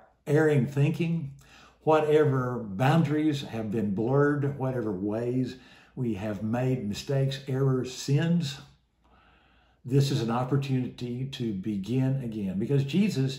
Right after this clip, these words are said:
is in the beginning again business. It is a fresh start, a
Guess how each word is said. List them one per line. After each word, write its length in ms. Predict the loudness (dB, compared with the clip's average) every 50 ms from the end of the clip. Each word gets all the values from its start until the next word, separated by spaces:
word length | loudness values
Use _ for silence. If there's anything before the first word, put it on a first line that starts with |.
| -6
is 240 | -4 -4 -4 -4 -4
in 440 | 0 4 4 4 4 4 2 0 -2
the 100 | -4 -4
beginning 480 | -4 -4 -2 0 2 2 2 2 0 0
again 340 | 0 0 -2 -4 -4 -2 0
business. 540 | 0 0 0 -2 -4 -8 -10 -10 -12 -16 -12 -8
It 120 | -6 -4
is 200 | -4 -4 -4 -4
a 120 | -6 -8
fresh 480 | -8 -8 -8 -8 -6 -6 -6 -6 -8 -6
start, 380 | -4 -4 -4 -4 -4 -8 -12 -18 -20 -20 -20 _ _ _ _ _ _ -20 -20 -20 -20 -20 -20 -16 -6 0
a 360 | 4 4 4 4 4 0